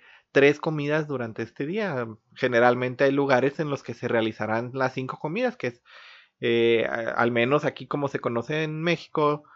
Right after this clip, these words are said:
bueno, pues es el desayuno, que es quitarse el estado de ayuno que se dio durante la noche,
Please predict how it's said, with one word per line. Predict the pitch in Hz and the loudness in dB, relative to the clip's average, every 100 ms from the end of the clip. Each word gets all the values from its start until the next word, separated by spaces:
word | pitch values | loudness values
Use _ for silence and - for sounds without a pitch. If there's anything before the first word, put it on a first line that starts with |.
| _ _ _ | _ _ _
bueno, | 113 113 - | -4 -2 -2
pues | 110 | -4
es | 110 | -2
el | 127 123 | 0 0
desayuno, | 123 175 185 165 160 196 - _ | 0 2 4 2 2 0 -4 _
que | - 113 | 0 2
es | 104 - _ 123 123 _ _ - | 2 -2 _ -16 -18 _ _ -6
quitarse | 127 - 120 120 117 - 131 123 117 113 107 104 - 117 | -4 4 6 6 4 -2 -2 0 0 0 0 -2 0 0
el | 107 110 110 | 0 0 -2
estado | - 117 110 127 | 2 6 8 8
de | 131 | 6
ayuno | 113 113 117 120 | 2 0 0 -2
que | - 117 107 98 - 117 | -4 -4 -4 -8 -12 -10
se | - 117 | -2 2
dio | 117 113 | 4 6
durante | 120 135 143 160 | 6 4 4 2
la | 151 | 2
noche, | 147 143 175 | 0 -2 -4